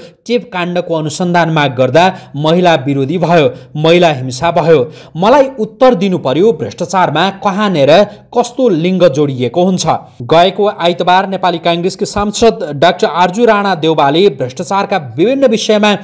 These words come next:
आफ्नो नाम जोडिएको तर आफूले कुनै गल्ती नगरेकाले नडराउने बताएकी छिन्। उनले भनेकी थिइन्,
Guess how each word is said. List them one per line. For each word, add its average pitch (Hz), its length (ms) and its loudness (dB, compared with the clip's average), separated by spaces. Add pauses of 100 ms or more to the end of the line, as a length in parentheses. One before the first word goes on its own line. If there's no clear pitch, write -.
(200)
आफ्नो 185 300 0
नाम 175 220 -2
जोडिएको 160 560 0
तर 180 180 2
आफूले 170 460 2
कुनै 226 540 -2
गल्ती 175 440 0
नगरेकाले 160 840 0
नडराउने 160 760 0
बताएकी 131 460 -4
छिन्। 147 280 -4 (280)
उनले 165 200 2
भनेकी 127 380 -2
थिइन्, 180 260 -2